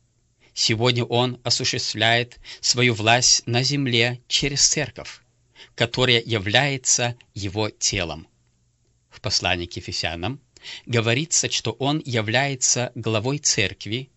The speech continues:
во всех вещах. Бог Отец всё покорил под ноги Его и поставил Его выше всего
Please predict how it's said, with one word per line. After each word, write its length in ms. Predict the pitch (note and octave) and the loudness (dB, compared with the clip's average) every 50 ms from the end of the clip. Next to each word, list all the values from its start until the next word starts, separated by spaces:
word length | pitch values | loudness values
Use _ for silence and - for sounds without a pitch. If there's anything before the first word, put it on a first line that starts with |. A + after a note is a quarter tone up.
| _ - - - | _ -20 -20 -8
во 140 | - A#2 A2 | -4 -4 0
всех 380 | - - - - D#3+ - - | 2 0 0 0 -2 -6 -8
вещах. 520 | D3+ C3 - - - - - - - - _ _ _ _ _ _ _ _ _ _ _ _ _ | -8 -6 -6 -4 -6 -6 -8 -10 -16 -20 _ _ _ _ _ _ _ _ _ _ _ _ _
Бог 380 | - - - G#2+ A2 B2 B2+ - - | -20 -14 -10 -2 -2 -2 -2 -2 -4
Отец 600 | - G#2 - - - F#2 F#2+ A#2+ - - - - _ _ _ _ _ - - - - _ | -8 -6 -6 -4 -2 -2 -2 -2 -2 -4 -4 -4 _ _ _ _ _ -20 -20 -20 -20 _
всё 300 | - - - - - E3+ | -6 -4 -2 0 0 -2
покорил 560 | F3 - D#3 - - B2 A#2+ B2+ C3 C3+ C#3 C3+ - _ _ _ | -2 -4 -8 -4 -2 -2 0 0 -2 -4 -6 -8 -12 _ _ _
под 320 | - A#2+ A2+ - - - | -2 -2 -2 -2 -6 -8
ноги 340 | - A2+ A#2+ C3 C3+ B2+ A#2+ | -6 -4 -2 -2 -2 -2 -4
Его 440 | A2+ A2 G#2+ F#2 F#2+ F2+ D#2 D#2 - _ _ _ _ _ _ _ _ _ - - - | -4 -4 -6 -6 -6 -6 -8 -8 -10 _ _ _ _ _ _ _ _ _ -20 -18 -6
и 80 | - A2 | -6 -2
поставил 640 | - G#2+ G2+ - - - G#2 G2+ G2+ F#2+ G#2 G2+ | 0 0 2 2 2 4 6 4 6 4 2 0
Его 400 | G#2 G#2 F#2+ G2 G#2 G#2+ A2 - _ | 0 0 0 0 -2 -4 -4 -6 _
выше 400 | G2 F#2+ A#2 B2 - - A#2+ A#2+ | -4 -2 0 0 2 0 0 -2
всего 560 | A#2 - - - F#2 G2 G#2+ A2 A#2 A#2+ A#2+ | -4 -4 -4 -4 -4 -2 -2 -2 -2 -2 -6